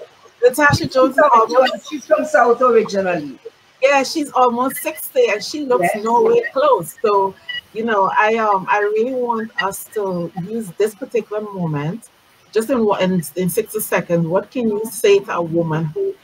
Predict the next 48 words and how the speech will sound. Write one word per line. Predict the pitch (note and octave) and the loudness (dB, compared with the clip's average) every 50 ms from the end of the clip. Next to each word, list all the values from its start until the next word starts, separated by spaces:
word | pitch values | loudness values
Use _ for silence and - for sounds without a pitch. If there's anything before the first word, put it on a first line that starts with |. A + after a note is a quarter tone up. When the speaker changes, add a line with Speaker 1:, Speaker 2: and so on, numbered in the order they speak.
| _ _ - | _ _ -6
Speaker 1:
is | F3 F3+ - | -6 -4 -2
in | F#3 F#3 F3 | 0 0 2
that | F#3 F#3 A3 A3+ - | 2 2 2 0 -2
space | - - A3 G#3 G3+ - - | -2 2 2 2 2 2 0
where | G3+ G3+ | -2 -2
she's | - A3 G3+ F#3+ - | -2 -6 -12 -12 -10
feeling | - A3+ G#3+ G#3 G#3+ - | -6 -2 0 2 2 0
insecure | F#3 F3+ E3+ - - E3 - - F#3+ F#3 | -2 -6 -6 -8 -8 -10 -6 -2 0 0
about | F#3 D#3+ E3 D#3 D3 - - | 0 2 2 2 0 0 -4
aging? | F3+ F3+ G3 G3 - F3 D#3 C#3 C#3 D#3 F3 - _ _ _ _ - | -2 0 0 0 0 0 -4 -4 -4 -6 -12 -14 _ _ _ _ -2
When | G3 A3 | 0 0
she | A3+ - C#4 A#3 | 0 0 0 2
looks | A3 A#3+ A#3+ - - | 2 2 2 0 -2
into, | A#3+ A#3 A3+ G#3+ - - | -2 -2 0 0 0 0
into | G#3 G#3+ - D4 | 0 -2 0 0
that | A3 G3 F#3 G3 G#3 | 2 4 4 2 2
mirror | G3 F#3 F3 F3 F3 | 2 2 4 4 4
and | F3 - | 4 2
she | - - F#3+ | 0 -2 -8
sees, | - - - A3+ A4+ A4+ - - A#3 - - - - - - - | -12 -12 -8 -8 -6 -6 -6 -6 -8 -10 -14 -18 -20 -20 -12 -6
you | F#3 F#3 F#3+ G3 | -4 -2 2 4
know, | G3 F#3+ F#3+ | 6 6 6
how | F#3+ A3 A3 A3 | 4 4 0 2
far | - - G#3+ - - | 4 4 4 4 4
she | - B3 A3 | 0 -4 -10
came | - - - A#4+ B4 B4+ | -4 2 6 6 6 4
from, | - - - - - D#3+ E3+ E3+ E3+ - - - _ - | 4 0 0 0 2 0 -2 -4 -10 -16 -20 -20 _ -6
what | - G#3 C4 C4 | -2 0 0 0
can | - - B3+ B3 A#3 | 2 2 2 2 0
you | C4 | -4
tell | C4 - - C4+ B3 | -8 -4 -2 0 0
her | B3 A#3+ | 0 0
to | A#3+ B3+ - - | 0 -2 -4 -4
encourage | G3+ G3+ F#3 - A3 G3+ G#3 G#3 A3 | -6 -8 -4 -2 0 0 0 0 -4
her, | G#3+ A3+ | -6 -4
to | B3 G#3+ | -2 -2
let | G3 F3+ F#3 F#3+ | -2 -2 -4 -4
her | A3+ G#3+ G#3 G3 | -4 -4 -4 -4
know | F#3 F3 F#3+ - - _ _ _ - | -6 -8 -10 -12 -14 _ _ _ -6
it's | G#3 G#3+ - - | -6 -4 -2 0
okay? | A3+ A3 A3 - A#3+ G3+ F#3 D#3+ C3 D3+ D3 _ _ _ _ _ _ _ _ _ - | -2 -2 -2 -2 -2 0 0 -2 -4 -8 -12 _ _ _ _ _ _ _ _ _ 0
Speaker 2:
But | G#3 A#3 | 0 2
you | C4+ C#4+ D#4+ | 4 4 4
have | D#4 D4+ D4+ | 4 2 0
to | D4 C#4 | -2 -2
start | - - D4+ C4+ B3+ - - - - | -2 2 2 4 4 4 2 0 -2
from | - C4+ A#3+ G#3+ - - | -6 -6 -6 -8 -8 -4
early. | A3 G#3 F#3+ E3 D3+ | -2 -2 -2 -2 -6